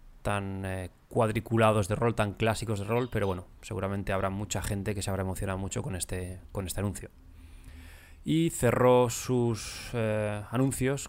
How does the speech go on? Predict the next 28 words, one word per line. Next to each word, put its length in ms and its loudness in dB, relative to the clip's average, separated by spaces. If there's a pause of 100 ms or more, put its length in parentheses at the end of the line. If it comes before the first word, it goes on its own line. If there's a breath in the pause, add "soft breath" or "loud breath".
(100)
con, 520 -4 (400)
con 140 -2
un 60 2
nuevo 160 4
videojuego 580 2 (640 loud breath)
basado 600 2
en 100 -2
Los 120 -2
Vengadores. 540 0 (720 loud breath)
Si 260 -6
no 140 -2
teníamos 420 -2
suficiente 500 -2
ya 220 0
con, 560 -6
con 160 -4
las 160 -4
tropotocientas 720 -4
películas 400 -2
y 40 -4
los 140 -2
cómics, 440 0
pues 400 -8 (100)
ahora 180 -4
vamos 220 -6
a 60 -8
tener 240 -4
otro, 420 -4